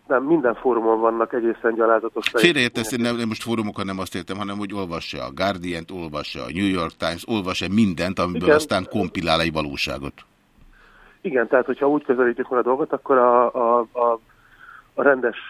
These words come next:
Speaker 1: ö, megbízható hírfogyasztásnak az olvasói vagy nézői költségei azok megnövekedtek. Ez
Speaker 2: Jó, csak ez
Speaker 1: igen.
Speaker 2: oda vezet, hogy te veszel egy kiló almát egy olyan zacskóban, ami nem átlátszó,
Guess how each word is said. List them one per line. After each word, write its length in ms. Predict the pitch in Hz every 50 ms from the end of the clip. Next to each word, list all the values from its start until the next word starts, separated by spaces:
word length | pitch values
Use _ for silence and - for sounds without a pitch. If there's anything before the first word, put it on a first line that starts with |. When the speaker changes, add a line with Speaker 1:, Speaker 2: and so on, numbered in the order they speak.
| - - - 151
Speaker 1:
ö, 240 | 147 123 120 117 117 123
megbízható 500 | 135 127 123 120 113 - 120 - - 113
hírfogyasztásnak 920 | 110 123 117 - - 113 113 110 - _ - 117 113 - - 117 - -
az 220 | 117 113 113 110 107
olvasói 540 | 123 120 113 107 107 - - 117 110 110 107
vagy 180 | 107 110 110 117
nézői 340 | 117 113 107 104 107 107 104 _
költségei 480 | - 110 104 - - 104 104 104 101 101
azok 200 | 101 104 104 - 113
megnövekedtek. 600 | 101 95 101 92 95 101 - 123 117 - - -
Ez 80 | 110 107
Speaker 2:
Jó, 120 | - 139 151
csak 240 | - 147 - -
ez 120 | 131 127 98
Speaker 1:
igen. 180 | - - 156
Speaker 2:
oda 160 | 160 151 147 113
vezet, 360 | 104 107 104 117 135 147 -
hogy 140 | 117 101 -
te 140 | - 92
veszel 360 | 85 - 123 - - 101 90 87
egy 120 | 85 -
kiló 300 | - - 120 101 87 85 -
almát 500 | 78 82 85 87 95 101 123 131 - -
egy 140 | 82 80 -
olyan 240 | 120 117 110 92 90
zacskóban, 640 | 80 78 87 85 - - - 107 104 98 107 107 98
ami 160 | 92 92 92
nem 180 | 92 98 92 87
átlátszó, 840 | 64 69 - - - 95 92 98 107 - - - 127 127 135 139